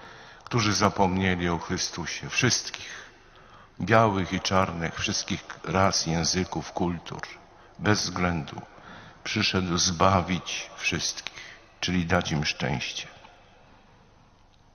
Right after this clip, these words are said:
I ci jacyś mężczyźni, to jest jakaś grupa ludzi.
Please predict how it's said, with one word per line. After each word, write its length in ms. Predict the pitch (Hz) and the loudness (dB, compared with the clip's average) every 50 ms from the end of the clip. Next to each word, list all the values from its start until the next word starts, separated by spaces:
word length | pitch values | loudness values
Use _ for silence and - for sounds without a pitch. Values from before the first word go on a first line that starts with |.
| _ _ _ _ _ _ _ - - - - | _ _ _ _ _ _ _ -20 -20 -6 -2
I 60 | 101 | 0
ci 160 | - - 127 | 4 6 8
jacyś 420 | 120 120 120 113 - 120 107 - - | 8 8 8 6 4 2 2 4 6
mężczyźni, 760 | 117 110 110 98 - - - - 107 98 90 85 - - - - - - - - - - - - - - - - - - - - - _ _ _ | 6 8 8 6 4 2 2 2 2 2 2 -2 -4 -6 -8 -10 -12 -16 -18 -20 -20 -20 -20 -20 -20 -20 -20 -20 -20 -20 -20 -20 -20 _ _ _
to 100 | - 107 | 2 2
jest 120 | 101 98 110 | 2 4 4
jakaś 340 | 110 - - 104 95 92 | 2 4 4 2 2 2
grupa 360 | 95 101 110 117 117 - 113 107 | 0 0 0 0 2 2 2 2
ludzi. 500 | 104 101 98 92 78 - - - - | 4 2 2 0 -2 -4 -6 -8 -10